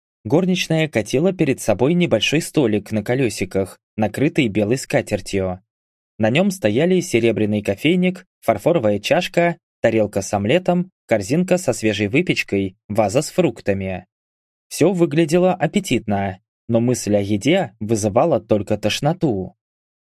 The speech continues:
"Спасибо", сухо ответила Алевтина, плотнее запахивая ночную рубашку. "Поставьте у окна". Горничная кивнула и подкатила столик к креслу, в котором сидела девушка.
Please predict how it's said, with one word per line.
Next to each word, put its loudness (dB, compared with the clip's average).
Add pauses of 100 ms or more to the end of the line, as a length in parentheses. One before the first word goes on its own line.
(220)
"Спасибо", 0 (420)
сухо -2
ответила 0
Алевтина, 0
плотнее 0
запахивая 0
ночную -2
рубашку. -2 (840)
"Поставьте 0
у 0
окна". -4 (840)
Горничная 0
кивнула 2
и -2
подкатила 0
столик -2
к -20
креслу, 0
в -20
котором 2
сидела 0
девушка. -2